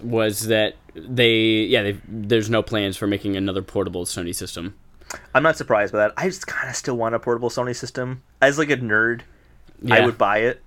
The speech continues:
Speaker 2: and I think you would too, if
Speaker 1: Oh,
Speaker 2: the price was,
Speaker 1: absolutely.
Speaker 2: was fair. Um,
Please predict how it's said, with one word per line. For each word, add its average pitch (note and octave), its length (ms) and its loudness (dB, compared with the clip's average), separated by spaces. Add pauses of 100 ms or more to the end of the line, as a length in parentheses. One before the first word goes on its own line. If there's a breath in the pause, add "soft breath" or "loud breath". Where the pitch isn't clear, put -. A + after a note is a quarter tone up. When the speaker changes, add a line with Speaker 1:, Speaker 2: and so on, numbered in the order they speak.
(120)
Speaker 2:
and C3+ 100 4
I C#3+ 60 6
think D#3+ 200 -2
you B2+ 120 0
would A#2 180 2
too, A#2+ 320 -2 (140)
if - 100 0
Speaker 1:
Oh, F#3+ 120 6
Speaker 2:
the - 100 2
price A#2 160 4
was, A#2+ 80 2 (160)
Speaker 1:
absolutely. - 80 -6
Speaker 2:
was A2 120 -4
fair. A2+ 220 2 (400 loud breath)
Um, A2 460 2